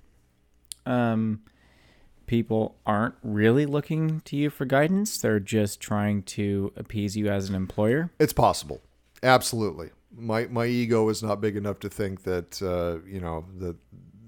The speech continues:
Speaker 2: they're being genuine all the time. I don't, I don't, I, I don't need that type of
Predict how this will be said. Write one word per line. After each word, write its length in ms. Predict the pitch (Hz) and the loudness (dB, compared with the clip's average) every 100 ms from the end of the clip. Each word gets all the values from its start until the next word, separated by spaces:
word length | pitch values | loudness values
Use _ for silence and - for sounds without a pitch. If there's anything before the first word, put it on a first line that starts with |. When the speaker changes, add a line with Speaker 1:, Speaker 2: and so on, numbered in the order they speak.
| - 120 113 127 | -20 -20 -20 -16
Speaker 2:
they're 240 | 117 117 | -2 0
being 240 | 107 104 | 0 -2
genuine 500 | 104 110 95 92 90 | 0 -2 0 -4 -4
all 160 | 87 82 | -4 -6
the 100 | 82 | -8
time. 400 | - 87 76 - _ _ _ _ _ _ _ _ _ _ _ _ _ _ _ _ - | -8 -8 -8 -16 _ _ _ _ _ _ _ _ _ _ _ _ _ _ _ _ -2
I 100 | 123 | 2
don't, 180 | 131 101 | 2 4
I 120 | 123 | 2
don't, 200 | 151 98 | 2 0
I, 160 | 127 135 - | -4 -4 2
I 120 | 139 | 6
don't 200 | 147 135 | 6 4
need 260 | 127 113 | -2 0
that 260 | 113 107 - | 2 2 0
type 400 | - 113 104 - | -2 0 0 -4
of 640 | - 98 92 90 - - | -4 -2 -2 -4 -16 -20